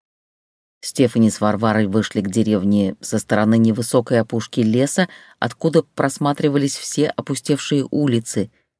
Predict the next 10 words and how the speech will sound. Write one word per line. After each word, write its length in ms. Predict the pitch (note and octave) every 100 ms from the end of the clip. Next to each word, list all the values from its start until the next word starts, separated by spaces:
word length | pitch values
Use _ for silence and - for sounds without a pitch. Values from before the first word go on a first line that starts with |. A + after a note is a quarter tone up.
| _ _ _ _
Стеф, 480 | - - G3+ G3+ - _
продрогшая 600 | - C3 C3+ A#2+ - C3
до 120 | B2+
костей, 520 | A#2+ C3 - C#3 B2+ - - _
плотнее 460 | D3 C#3 D#3+ E3 D#3+
закуталась 600 | C#3+ - E3 C#3+ C#3+ -
во 160 | B2+ B2+
влажное 600 | B2+ C3+ B2+ B2+ B2 A#2+ _
полотно 500 | B2+ B2 B2 - C3
куртки 600 | - - F#3 G#3 - A#3